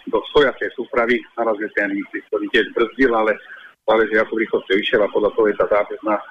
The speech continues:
vzdialenosť dlhá. Takže toto by som po-, podotkol a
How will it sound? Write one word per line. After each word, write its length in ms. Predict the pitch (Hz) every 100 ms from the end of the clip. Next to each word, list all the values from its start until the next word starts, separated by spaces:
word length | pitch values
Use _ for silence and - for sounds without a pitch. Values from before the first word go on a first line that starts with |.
| - _ -
vzdialenosť 480 | 104 107 104 95 - _ _ _ _ _ _ _ _ _ _
dlhá. 280 | 123 98 - - _ _ _ _ _ _ _ _ _ _ _ _ _ _ _ _ -
Takže 280 | 98 107 104 - - - _ _ _ _ _ -
toto 160 | 120
by 120 | 120 120
som 160 | 107
po-, 240 | - - - - - - - _
podotkol 560 | - 123 135 - 156 147
a 160 | 127